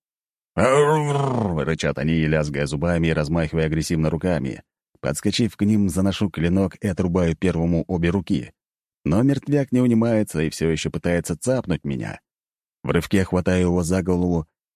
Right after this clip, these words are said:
и, резко нагнув вниз, пробиваю черепушку коленом.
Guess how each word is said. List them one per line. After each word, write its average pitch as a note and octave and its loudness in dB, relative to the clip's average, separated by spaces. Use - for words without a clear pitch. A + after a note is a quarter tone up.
и, G2 2
резко G#2+ -2
нагнув F#2 0
вниз, F#2+ 0
пробиваю A#2+ 2
черепушку G#2 -2
коленом. D#2 -2